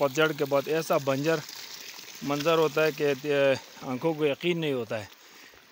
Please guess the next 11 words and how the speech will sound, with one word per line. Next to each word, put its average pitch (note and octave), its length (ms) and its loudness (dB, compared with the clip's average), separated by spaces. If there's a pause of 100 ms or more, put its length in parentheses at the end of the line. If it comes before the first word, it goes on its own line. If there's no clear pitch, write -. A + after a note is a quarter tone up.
(120)
कि C#3 100 -2
यार C3+ 160 0 (160)
इस D#3+ 160 -2
जगह D#3 300 4
के D3 140 -4
ऊपर D3 240 0
भी C#3+ 200 -2 (320)
कभी C3+ 200 -2
हरियाली C3 500 0 (720)
रही D#3 340 2
होगी। A#2 340 -2